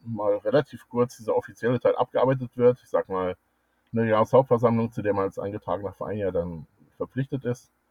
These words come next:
die wird in, ja, in ein-, eineinhalb Stunden ist es dann durch und den Rest der Zeit wird halt geangelt und sich ausgetauscht mit Gleichgesinnten. Ja, und bei uns braucht sich keiner für seinen Spleen, äh,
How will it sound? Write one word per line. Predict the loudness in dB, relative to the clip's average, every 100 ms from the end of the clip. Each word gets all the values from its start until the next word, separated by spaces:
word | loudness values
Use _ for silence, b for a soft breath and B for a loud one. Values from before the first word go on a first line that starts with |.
| _ _ _ _
die | -4 0
wird | 0 0
in, | -6 -6 -6 -10 _ _ -8
ja, | -6 -6 -10
in | -12 -10 -10 -14 -20 -8
ein-, | -4 -2
eineinhalb | -2 -4 -2 -2
Stunden | -4 -8 -4 -6
ist | -8
es | -12
dann | -8 -6
durch | -4 -4 -4 _ _ _
und | -6
den | -2
Rest | -2 -2
der | -4
Zeit | -2 -2
wird | -2
halt | -4 -2
geangelt | -2 0 -2 -4
und | -16
sich | -16 -4
ausgetauscht | -2 -2 -6 0 0 -2
mit | -6
Gleichgesinnten. | -2 -4 -4 -8 -8 -10 -10 -12 -12 _ _ _ _ _ _ _
Ja, | 0
und | 2
bei | 2
uns | -2 -2
braucht | -2 -2
sich | -6
keiner | -4 0 2 0
für | -2
seinen | -4 -4 -4 -10
Spleen, | -14 -8 -2 -2 0 0
äh, | 0 2 -2